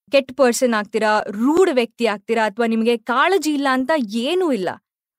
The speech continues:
"ನೋ" ಅಂತ ಹೇಳೋದು ಯಾಕಂದ್ರೆ ನಿಮಗೂ ಒಂದು ಚಾಯ್ಸ್ ಇದೆ. ಪ್ರತಿ ಸಾರಿ ನೀವು ಒಬ್ರಿಗೆ no ಅಂತ ಹೇಳ್ದಾಗ ನೀವು ನಿಮಗೆ ಎಸ್ ಅಂತ ಅನ್ಕೊಳ್ತೀರಾ. ಯಾಕಂದ್ರೆ ನೀವು ನಿಮ್ಮ ಆಯ್ಕೆಗಳಿಗೆ ಪ್ರಾಮುಖ್ಯತೆಗಳನ್ನ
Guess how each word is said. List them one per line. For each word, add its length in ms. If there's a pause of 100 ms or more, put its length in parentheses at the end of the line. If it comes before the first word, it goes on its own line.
(160)
"ನೋ" 200
ಅಂತ 360
ಹೇಳೋದು 580 (140)
ಯಾಕಂದ್ರೆ 840 (140)
ನಿಮಗೂ 480
ಒಂದು 320
ಚಾಯ್ಸ್ 580
ಇದೆ. 180 (260)
ಪ್ರತಿ 420
ಸಾರಿ 380
ನೀವು 400
ಒಬ್ರಿಗೆ 440
no 260 (120)
ಅಂತ 240
ಹೇಳ್ದಾಗ 500 (540)
ನೀವು 460
ನಿಮಗೆ 540
ಎಸ್ 320
ಅಂತ 260
ಅನ್ಕೊಳ್ತೀರಾ. 540
ಯಾಕಂದ್ರೆ 920
ನೀವು 420
ನಿಮ್ಮ 380 (160)
ಆಯ್ಕೆಗಳಿಗೆ 840
ಪ್ರಾಮುಖ್ಯತೆಗಳನ್ನ 1040